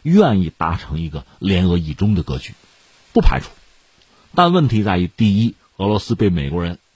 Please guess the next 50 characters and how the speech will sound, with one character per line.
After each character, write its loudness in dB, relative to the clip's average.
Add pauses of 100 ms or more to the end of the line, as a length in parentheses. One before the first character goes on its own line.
(200)
忽 6
悠 2
啊， -8
找 0
美 0
国 0
人 0
的 0
道 -8
儿 0
可 -8
不 -8
是 -8
一 -10
次 -8
了； -12 (140)
就 2
说 4
普 0
京 2
本 0
身 -2 (840)
被 4
美 4
国 4
人 2
骗 2
也 -4
不 -4
是 -6
一 -6
次 -10
了。 -10 (1000)
第 4
二， 0 (360)
在 2
美 2
国 0
国 0
内 2
有 -2
非 -2
常 -2
强 -4
大 -2
的 -4
反 -2
俄 -2
力 -2
量， -10